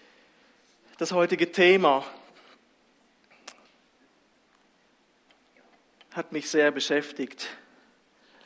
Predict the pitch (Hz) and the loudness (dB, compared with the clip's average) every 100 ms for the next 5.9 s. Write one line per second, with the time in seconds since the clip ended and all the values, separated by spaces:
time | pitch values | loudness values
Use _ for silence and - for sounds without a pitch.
0 | - 151 139 135 139 143 135 135 - 131 | -16 -8 -6 -6 -4 -2 -2 -6 -6 -6
1 | 131 135 - - - - - - _ - | -6 -10 -16 -20 -20 -20 -20 -20 _ -20
2 | - - - - - - 147 147 156 151 | -20 -20 -20 -20 -20 -10 -4 -2 -2 0
3 | 180 190 170 156 - 156 165 170 - 165 | -2 0 0 0 2 2 2 -2 -4 -2
4 | 175 170 151 147 156 156 151 156 156 156 | -4 -8 -10 0 2 4 2 2 0 2
5 | 160 156 - - 165 165 - - | 0 0 -12 -6 -6 -4 -6 -8